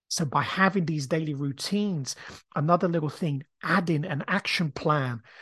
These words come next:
write things down. I have a pad right in front of me. I write things down. I wrote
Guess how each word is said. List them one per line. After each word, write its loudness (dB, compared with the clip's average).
write 2
things 0
down. 6
I 2
have 4
a 4
pad 4
right 6
in -2
front 2
of 0
me. 2
I 6
write 6
things 0
down. 4
I 6
wrote 6